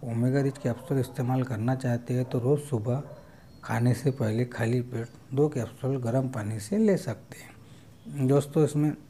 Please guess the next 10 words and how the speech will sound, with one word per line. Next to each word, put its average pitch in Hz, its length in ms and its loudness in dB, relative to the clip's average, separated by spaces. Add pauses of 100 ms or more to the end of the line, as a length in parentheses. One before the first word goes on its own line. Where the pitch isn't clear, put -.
(760)
दूसरा 123 380 2
product 127 440 -2
है 131 200 -2 (460)
हमारा 120 420 4
Sporilina 135 760 2 (140)
सुपर 131 440 2
फूड - 560 -6
कैप-, - 300 0 (360)
यानी 143 180 6
टेबलेट्स। 123 560 4